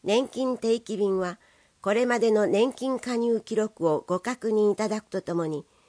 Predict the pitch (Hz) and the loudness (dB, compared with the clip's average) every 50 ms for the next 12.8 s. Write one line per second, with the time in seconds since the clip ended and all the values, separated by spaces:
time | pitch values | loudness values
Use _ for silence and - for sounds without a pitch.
0 | _ _ _ _ _ _ - 185 208 247 277 - - 262 269 269 254 - - 254 | _ _ _ _ _ _ 0 2 4 4 2 0 -2 -2 -2 -2 -2 -2 0 2
1 | 254 240 190 196 190 180 170 - 190 190 202 185 - 196 170 180 185 220 220 - | 2 2 2 2 2 2 2 0 -2 -2 -2 -4 -4 -2 0 0 0 0 -2 -4
2 | - 220 196 175 147 151 175 202 - - 208 202 196 196 - 196 190 180 - 208 | -4 -2 -2 0 0 0 -2 -2 -4 -4 -2 -2 -2 -2 -2 -2 -2 0 0 -2
3 | 208 202 208 202 - - - 185 - - 190 175 151 135 147 151 - - - 190 | -2 -2 -4 -6 -10 -10 -10 -10 -6 -2 -2 0 0 0 0 -2 -4 -6 -10 -10
4 | 180 - - - 175 175 175 - - - 151 165 - _ _ _ _ _ _ _ | -10 -10 -10 -8 -8 -8 -8 -10 -10 -10 -12 -12 -12 _ _ _ _ _ _ _
5 | _ _ _ _ _ _ _ _ - 202 220 262 262 - - 254 269 254 - - | _ _ _ _ _ _ _ _ 2 2 4 4 2 0 -4 -2 -2 -2 -4 -4
6 | 226 208 220 233 233 226 - - - - - 202 185 160 147 143 143 156 - _ | -2 0 2 2 2 0 0 -4 -10 -8 -6 -4 -4 -4 -4 -6 -8 -12 -16 _
7 | _ _ _ _ _ _ _ - 202 220 220 - 262 262 254 247 220 190 190 175 | _ _ _ _ _ _ _ -2 -2 -2 0 0 2 2 2 2 2 2 2 2
8 | 165 165 185 214 233 233 240 220 220 202 170 165 208 220 - - 226 220 - 214 | 4 4 2 2 0 -2 -4 -2 -2 -2 -2 -2 -4 -4 -2 -4 -4 -2 -2 -2
9 | 214 208 190 175 165 160 156 151 - - _ _ _ _ _ _ _ _ _ _ | -2 0 -2 -2 -2 -4 -4 -8 -10 -14 _ _ _ _ _ _ _ _ _ _
10 | 165 185 214 277 285 - - 262 269 269 262 247 - - 254 254 254 254 - - | 0 2 4 4 2 0 -2 -2 0 0 0 -2 -2 -2 -2 -2 -2 -2 -4 -4
11 | 151 165 147 - 180 196 208 214 - - 185 185 180 175 170 160 - - _ - | -4 -4 -2 0 0 0 0 -2 -4 -4 -2 0 2 4 4 2 2 -2 _ -2
12 | 208 247 254 - - - 233 226 226 208 208 208 208 208 - | 0 0 0 -4 -6 -4 -4 -4 -2 -2 -2 -2 -2 -2 -4